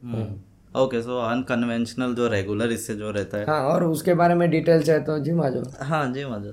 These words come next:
Speaker 1: जाओ।
Speaker 2: अच्छा।
Speaker 1: हमको डिटेल चाहे तो डिस्क्रिप्शन में मिल जाएगा।
Speaker 2: हाँ, मिल जाएगा,
Speaker 1: ये तो,
Speaker 2: definitely।
Speaker 1: ये तो, yes। Who, quite a lot of, uh, you know,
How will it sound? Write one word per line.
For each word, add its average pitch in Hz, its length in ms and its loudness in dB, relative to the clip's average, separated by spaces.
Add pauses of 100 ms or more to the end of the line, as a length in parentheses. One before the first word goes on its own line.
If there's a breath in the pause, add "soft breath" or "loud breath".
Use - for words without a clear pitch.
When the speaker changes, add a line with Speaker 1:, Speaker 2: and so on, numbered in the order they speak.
(140)
Speaker 1:
जाओ। 127 100 -6
Speaker 2:
अच्छा। - 440 -14
Speaker 1:
हमको 110 680 -4
डिटेल 113 300 -2
चाहे 117 180 -2
तो 120 80 -4
डिस्क्रिप्शन 113 480 -4
में 120 80 -2
मिल 123 180 -4
जाएगा। 104 300 -4
Speaker 2:
हाँ, 139 160 -2
मिल 143 180 0
जाएगा, 127 260 -2
Speaker 1:
ये 113 220 -2
तो, 127 80 0
Speaker 2:
definitely। 113 540 2 (400)
Speaker 1:
ये 104 180 -6
तो, - 20 -4
yes। - 60 -12 (960 soft breath)
Who, 139 160 -2 (480)
quite 127 280 2
a 120 60 -2
lot 123 140 0
of, 127 260 -6
uh, 110 160 0
you 107 100 -2
know, 120 80 -2